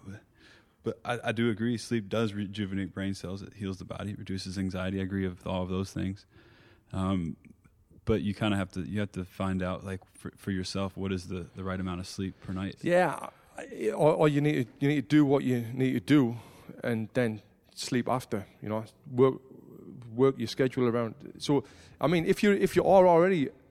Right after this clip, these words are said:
Speaker 2: a millionaire, yeah, you can sleep. But if, if you're reading this and you're a sixteen, seventeen, or whatever you are, don't be reading this thinking, "Oh, well, I've got to lie in bed until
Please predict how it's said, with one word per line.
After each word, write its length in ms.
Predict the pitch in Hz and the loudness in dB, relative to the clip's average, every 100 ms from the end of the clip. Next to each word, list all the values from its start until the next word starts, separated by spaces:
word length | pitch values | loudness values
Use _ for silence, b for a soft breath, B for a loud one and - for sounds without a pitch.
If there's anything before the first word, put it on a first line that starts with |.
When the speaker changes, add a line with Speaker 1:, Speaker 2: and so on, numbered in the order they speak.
| - | -4
Speaker 2:
a 60 | 123 | -2
millionaire, 600 | 120 123 110 101 98 104 | 2 2 2 0 -2 -4
yeah, 280 | 117 123 101 | -2 0 0
you 140 | 98 107 | -6 -10
can 100 | 104 | -10
sleep. 260 | - 117 - | -6 -6 -2
But 120 | - | -2
if, 160 | 139 | -2
if 220 | - 156 160 | 0 -2 2
you're 100 | 147 | 4
reading 260 | 170 127 | 2 2
this 180 | 156 - | -2 -2
and 80 | 135 | -2
you're 120 | 120 | 0
a 40 | 110 | -2
sixteen, 420 | - 143 135 120 | -4 -4 -4 -4
seventeen, 460 | - 131 123 120 b b b b | -4 -4 -4 -6 b b b b
or 80 | 110 - - | -10 -10 0
whatever 320 | 123 143 127 | 4 6 6
you 120 | 120 | 6
are, 300 | 139 120 107 - b b b _ | 6 6 2 -6 b b b _
don't 180 | 147 151 | 0 2
be 80 | 135 | 4
reading 220 | 139 120 | 2 2
this 140 | 135 | -2
thinking, 240 | - 113 110 | -4 -6 0
"Oh, 340 | 120 110 107 | 2 2 0
well, 260 | - 98 95 | -4 -4 -4
I've 100 | 101 | -6
got 100 | 107 | -6
to 20 | 104 | -6
lie 220 | 107 117 | -6 -8
in 100 | 113 | -8
bed 200 | 120 110 | -8 -8
until 420 | 107 - 113 110 | -10 -12 -12 -12